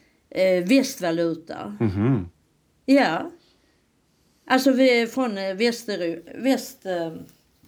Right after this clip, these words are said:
Speaker 1: Europa. Det var ju öst.
Speaker 2: Ja,
Speaker 1: Och
Speaker 2: precis.
Speaker 1: de hade, hade inte det lätt där tydligen så.
Speaker 2: Nej,
Speaker 1: Och
Speaker 2: det
Speaker 1: je-, och jeans
Speaker 2: Aha.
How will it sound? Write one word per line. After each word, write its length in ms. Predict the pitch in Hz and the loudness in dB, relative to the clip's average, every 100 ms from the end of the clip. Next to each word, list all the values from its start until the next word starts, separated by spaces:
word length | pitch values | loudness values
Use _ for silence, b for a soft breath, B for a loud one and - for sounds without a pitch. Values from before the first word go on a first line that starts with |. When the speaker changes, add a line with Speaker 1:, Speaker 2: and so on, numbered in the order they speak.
| _ - - 208 | _ -20 -6 -2
Speaker 1:
Europa. 540 | 190 175 - - - - _ _ | 0 -2 -4 -10 -10 -14 _ _
Det 120 | 190 | -2
var 100 | 294 381 | 0 2
ju 140 | 214 381 196 | 2 2 0
öst. 220 | 160 - - | -4 -10 2
Speaker 2:
Ja, 200 | 165 170 | 6 6
Speaker 1:
Och 60 | 170 | 4
Speaker 2:
precis. 300 | 180 311 302 | 4 4 6
Speaker 1:
de 60 | |
hade, 380 | 359 330 277 277 | 6 4 2 0
hade 340 | 269 294 381 269 | -2 0 2 2
inte 180 | 302 523 | -2 -4
det 100 | 349 | -2
lätt 420 | 320 403 170 - | 0 -2 -4 -6
där 200 | 165 151 156 | -6 -6 -6
tydligen 560 | 196 175 160 156 165 185 | -6 -6 -6 -8 -10 -10
så. 300 | - 240 - | -6 -6 -2
Speaker 2:
Nej, 360 | 131 117 123 135 | 2 4 6 8
Speaker 1:
Och 60 | 294 | 8
Speaker 2:
det 60 | |
Speaker 1:
je-, 420 | 302 320 339 294 - - _ | 6 4 4 2 -2 -14 _
och 100 | 285 | 0
jeans 920 | 247 349 277 262 339 403 - - - _ _ - | 2 4 4 2 0 -2 -8 -12 -14 _ _ -6
Speaker 2:
Aha. 240 | 117 180 | -4 -4